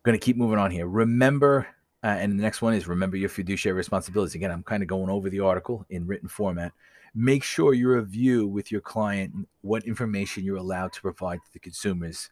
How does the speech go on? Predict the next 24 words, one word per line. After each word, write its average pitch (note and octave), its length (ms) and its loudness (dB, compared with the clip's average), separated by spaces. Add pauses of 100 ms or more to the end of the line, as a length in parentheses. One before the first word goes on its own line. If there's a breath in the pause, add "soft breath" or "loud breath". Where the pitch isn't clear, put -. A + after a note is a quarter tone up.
(140)
during F2+ 300 -2
their F2 160 -4
visit. E2 380 -8 (300)
How G#2+ 220 2
motivated F#2 600 -2
are D#2+ 180 -2
they? D2+ 200 -8
You E2+ 160 -8
know, E2 120 -8
where G#2+ 220 2
are A2 60 2
they G2+ 160 0
moving? F2 400 -4
How G#2 160 -6
fast - 320 -4
they G2+ 80 0
wanna F#2+ 200 -2
close? F#2 480 -2
Is, D#2+ 160 -16
you F#2 140 -6
know, F2 160 -4
whatever G2+ 340 -2
it G2+ 60 2
is, G2+ 160 0